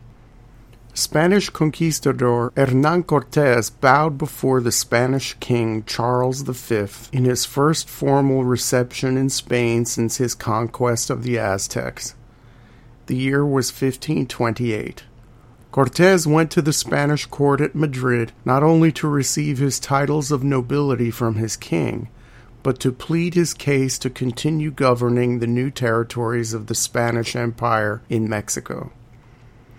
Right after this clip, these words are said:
In the aftermath of the brutal destruction of the Aztec Empire,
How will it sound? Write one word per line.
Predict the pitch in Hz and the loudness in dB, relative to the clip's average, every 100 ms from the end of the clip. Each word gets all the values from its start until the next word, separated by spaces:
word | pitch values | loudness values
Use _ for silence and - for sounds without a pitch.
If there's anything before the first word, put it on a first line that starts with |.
| - - - - | -20 -20 -12 0
In | 135 | 2
the | 151 | 4
aftermath | 160 185 - 160 147 131 135 131 | 2 0 2 2 4 2 2 -2
of | 117 | -2
the | 120 | -4
brutal | 117 147 160 156 156 | -2 0 2 0 0
destruction | 139 - - 127 120 - 123 | -2 -4 0 0 0 -4 -2
of | 117 113 | -2 0
the | 117 | 2
Aztec | 110 117 - 135 123 | 2 0 -2 -4 -2
Empire, | 120 113 117 104 - - | -2 -2 -2 -2 -2 -4